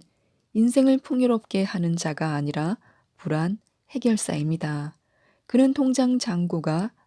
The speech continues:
줄어든다고 생각하면 통제하기 힘든 불안에 빠져듭니다. 이 불안은 어린 시절에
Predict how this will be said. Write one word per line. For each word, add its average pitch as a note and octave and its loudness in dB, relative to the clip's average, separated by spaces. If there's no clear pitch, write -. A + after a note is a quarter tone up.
줄어든다고 F3+ 0
생각하면 E3+ -2
통제하기 C4 2
힘든 F#3 0
불안에 D#3+ -2
빠져듭니다. D#3+ -4
이 B3+ 2
불안은 E3+ 0
어린 A3+ 4
시절에 F#3 -2